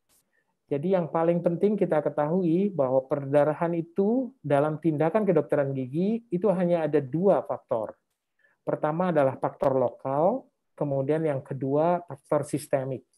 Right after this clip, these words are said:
Kemudian, kemudian kita juga harus mampu menggali. Jadi kita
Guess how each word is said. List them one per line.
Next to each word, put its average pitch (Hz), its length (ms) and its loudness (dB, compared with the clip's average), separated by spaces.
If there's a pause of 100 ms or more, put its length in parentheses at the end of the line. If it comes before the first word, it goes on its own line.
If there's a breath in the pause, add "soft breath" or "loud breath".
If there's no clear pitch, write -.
Kemudian, 110 400 -12 (800 soft breath)
kemudian 165 640 2 (320)
kita 202 320 2
juga 175 240 6
harus 180 320 6
mampu 185 880 2
menggali. 160 880 4 (160)
Jadi 139 400 -2
kita 175 560 0